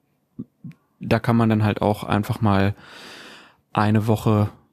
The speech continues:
zur anderen sagen, „So, das machen wir jetzt aber anders.“ Das ist bei einem W-M-Turnier schwieriger, weil da die Leute sich dann fragen,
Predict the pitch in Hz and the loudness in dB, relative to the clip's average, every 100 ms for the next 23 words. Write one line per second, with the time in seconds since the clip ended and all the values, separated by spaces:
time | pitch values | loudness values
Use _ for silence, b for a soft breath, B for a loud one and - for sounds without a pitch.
0 | _ - 117 110 110 110 110 104 104 107 | _ -4 -2 0 2 2 2 2 2 2
1 | 113 117 - 107 - - - 101 104 98 | 2 2 0 -2 -2 -4 -2 -2 -2 -2
2 | 95 92 - - 101 - 156 214 226 - | -2 -4 -6 -4 -2 0 0 0 -2 -4
3 | - - _ - 117 123 - 117 107 104 | -6 -12 _ -6 -6 -6 -4 0 2 2
4 | 101 104 110 113 104 - 123 127 120 113 | 0 0 0 2 2 0 -2 -2 0 0
5 | 110 98 95 107 117 113 113 107 113 117 | -2 -2 -2 -2 0 0 0 -2 -2 -2
6 | 107 - 101 104 101 | -2 0 0 0 -2